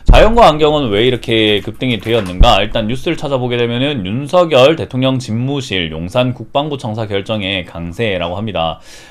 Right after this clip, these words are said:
뭐 아무래도 이제 그런 부분에 있으면 옮기게 되면은 뭐 공사도 해야 될 것이고 여러 가지 내용들이 나오다 보니까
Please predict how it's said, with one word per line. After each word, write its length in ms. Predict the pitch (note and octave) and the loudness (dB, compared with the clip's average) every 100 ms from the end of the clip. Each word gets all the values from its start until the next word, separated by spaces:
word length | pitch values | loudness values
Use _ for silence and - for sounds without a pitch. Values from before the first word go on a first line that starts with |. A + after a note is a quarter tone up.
| - | 2
뭐 100 | B2+ | 4
아무래도 340 | D3 F3+ E3 | 6 2 0
이제 240 | C3+ C#3 | 0 -2
그런 280 | B2+ C#3+ D3+ | 0 2 2
부분에 300 | D3+ D#3 C#3 | 0 -4 -4
있으면 260 | A#2 C3+ B2 | -4 -4 -4
옮기게 300 | D#3 D#3 A#2+ | -2 -2 -2
되면은 540 | B2+ B2 A2 A2 G2+ | -2 -2 -2 -2 -2
뭐 480 | F2 E2 E2 E2 D#2+ | -2 0 0 0 -2
공사도 420 | A2 A#2+ B2+ A2+ | -4 -4 -2 -2
해야 140 | A#2+ B2 | -2 -2
될 160 | G2+ | -2
것이고 600 | A2+ A2+ B2 G#2 F2+ G#2 | -4 -6 -6 -4 -2 0
여러 140 | F2 F#2 | 0 -2
가지 200 | G#2 F#2+ | -4 -8
내용들이 360 | E2+ F2+ F#2 | -8 -8 -8
나오다 280 | E2 E2+ G#2+ | -6 -2 -2
보니까 520 | G#2 G2 F2+ C3+ F2 | -2 -4 0 2 2